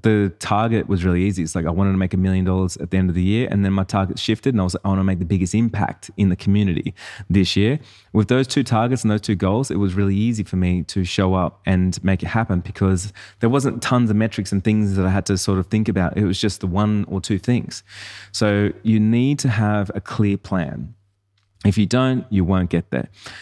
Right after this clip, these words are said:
Now, I say this because I hear people when they start businesses, and a lot of times they don't have plans. I'm like, "So what's your plan to make your first hundred thousand? What's your plan to scale up to two hundred? What's your plan to scale up to five hundred? What's your plan to get to a million? What's your exit plan?"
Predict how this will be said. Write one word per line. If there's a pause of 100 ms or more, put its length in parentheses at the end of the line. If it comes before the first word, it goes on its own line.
(140)
Now,
I
say
this
because
I
hear
people
when
they
start
businesses,
and
a
lot
of
times
they
don't
have
plans.
I'm
like,
"So (400)
what's
your
plan
to
make
your
first
hundred
thousand?
What's
your
plan
to
scale
up
to
two
hundred?
What's
your
plan
to
scale
up
to
five
hundred?
What's
your (180)
plan
to
get
to
a
million? (280)
What's
your
exit
plan?"